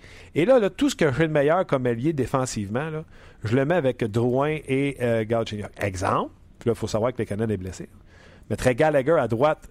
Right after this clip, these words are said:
de, euh, Drouin, puis je leur mettrais Hudon.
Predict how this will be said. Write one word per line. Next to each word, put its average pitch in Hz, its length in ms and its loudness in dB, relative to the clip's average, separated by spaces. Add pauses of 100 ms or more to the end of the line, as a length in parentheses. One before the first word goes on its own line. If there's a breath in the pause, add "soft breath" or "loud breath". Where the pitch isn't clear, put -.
de, 123 500 0
euh, 110 280 -2
Drouin, 107 460 0 (640 soft breath)
puis 147 260 0
je 107 80 -4
leur 123 140 2
mettrais 123 460 -2 (1500)
Hudon. 127 280 2